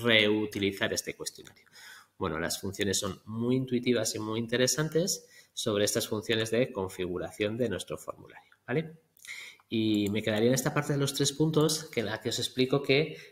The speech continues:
eh, puedo hacer una copia del formulario si le queréis compartir con otro compañero antes de compartirle para que no os lo edite, le podéis hacer una copia y compartir la otra, ¿no?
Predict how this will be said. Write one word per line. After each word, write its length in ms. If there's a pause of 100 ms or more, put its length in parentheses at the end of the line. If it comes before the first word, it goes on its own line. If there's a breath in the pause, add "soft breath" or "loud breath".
(200 loud breath)
eh, 480
puedo 160
hacer 220
una 180
copia 260
del 140
formulario 600
si 160
le 100
queréis 240
compartir 480
con 120
otro 200
compañero 560
antes 260
de 300
compartirle 600
para 200
que 100
no 100
os 80
lo 120
edite, 280
le 80
podéis 220
hacer 120
una 140
copia 320
y 80
compartir 580
la 160
otra, 220
¿no? 180